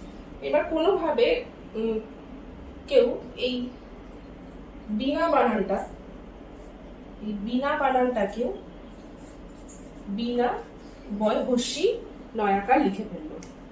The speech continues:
তার মানে কি এই শব্দটা ভুল, এই, উম, এই কথাটা ভুল, বিনা,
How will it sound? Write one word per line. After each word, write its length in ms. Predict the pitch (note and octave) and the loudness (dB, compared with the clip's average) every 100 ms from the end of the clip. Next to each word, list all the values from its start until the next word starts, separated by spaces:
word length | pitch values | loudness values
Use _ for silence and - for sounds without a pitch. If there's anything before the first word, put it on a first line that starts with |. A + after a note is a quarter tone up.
| - - - - - - | -16 -16 -16 -16 -14 -2
তার 140 | C4+ | 0
মানে 180 | C4+ D4+ | 2 0
কি 160 | - D#4 | 0 -4
এই 300 | - C#4 C#4 | 0 0 0
শব্দটা 520 | D4 C4 C4+ C4+ D4 | 0 0 2 6 6
ভুল, 400 | A3 C#4 D#4 F#3 F3 - - | 4 -2 -2 -2 -6 -12 -6
এই, 340 | G#3 A3+ G#3 - - G3+ | -4 -4 -6 -12 -14 -6
উম, 580 | G3+ G3 G3 F#3+ F#3+ F#3+ - - | 0 2 4 4 2 -2 -8 -8
এই 120 | A#3 | -6
কথাটা 280 | A#3+ B3 C#4 | -4 -2 -2
ভুল, 280 | G#3 C#4 C4+ | -4 -4 -2
বিনা, 360 | F#3+ A3 B3 | 0 0 2